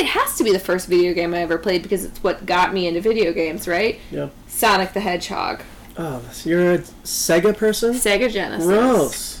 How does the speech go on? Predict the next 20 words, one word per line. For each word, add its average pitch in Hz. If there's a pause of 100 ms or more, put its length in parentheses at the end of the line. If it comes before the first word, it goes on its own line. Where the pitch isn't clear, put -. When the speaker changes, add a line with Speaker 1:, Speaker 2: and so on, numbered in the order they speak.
Speaker 1:
Gross? 240
Speaker 2:
Oh. 180
Speaker 1:
Oh 202
my 175
Speaker 2:
Super 160
Speaker 1:
God. 208
Speaker 2:
Nintendo 220
all 208
the 208
way, 220
fool. 226 (140)
Speaker 1:
Podcast 202
over. 180
Speaker 2:
Yeah, 190
turn 202
it 175
off. 151
'Cause 185
you 202
never, 214